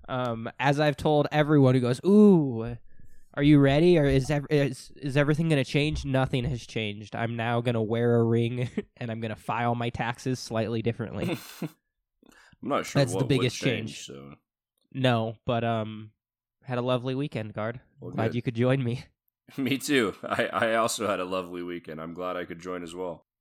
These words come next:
Speaker 2: Had a good
Speaker 1: We
Speaker 2: time.
Speaker 1: went and, we went and played in the lake. We ate some good food. We had some drinks.
Speaker 2: Got horrifically
Speaker 1: We played some board
Speaker 2: sunburned.
Speaker 1: games. What was that one? <laughs>
Speaker 2: Got horrifically sunburned.
Speaker 1: <laughs> You did get a little bit sunburned, yes.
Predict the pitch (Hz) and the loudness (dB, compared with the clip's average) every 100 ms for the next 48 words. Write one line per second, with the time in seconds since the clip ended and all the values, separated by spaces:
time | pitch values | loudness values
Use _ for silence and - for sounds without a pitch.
0 | _ - 101 101 104 98 117 120 127 120 | _ -8 -6 -4 -4 -4 -2 -2 -2 -2
1 | 127 113 - _ _ - 117 120 107 - | -8 -12 -16 _ _ -12 -8 -8 -8 -6
2 | 131 127 120 113 131 165 - - - - | -2 -2 -2 -4 -2 -2 -4 -10 -18 -18
3 | - 113 117 - 113 101 - - 160 160 | -10 -10 -10 -12 -12 -12 0 8 10 10
4 | 165 165 - - 117 120 117 - 101 101 | 8 2 -4 -16 -10 -8 -8 -10 -12 -4
5 | 123 147 156 - - - - - - 76 | -2 0 -2 -12 -16 -18 -16 -16 -16 -12
6 | 85 - 107 143 147 127 - 117 143 156 | -12 -12 -12 -8 -6 -4 -4 -2 0 0
7 | - 175 180 185 - - _ _ _ _ | -2 -4 -6 -10 -12 -20 _ _ _ _
8 | _ _ _ _ _ _ - 120 143 165 | _ _ _ _ _ _ -10 -4 -2 -2
9 | 190 302 - - 110 98 113 117 - 110 | -2 -4 -8 0 0 2 0 -2 -6 -8
10 | 104 - 104 110 123 139 - _ _ - | -6 -6 -6 -6 -8 -10 -16 _ _ -12
11 | 294 - - 285 143 135 147 143 156 147 | -12 -12 -16 -12 -10 -6 -4 -2 -2 0
12 | 139 135 131 120 - 104 104 90 104 95 | 2 2 2 -2 -4 -6 -6 -6 -6 -6
13 | - - | -8 -14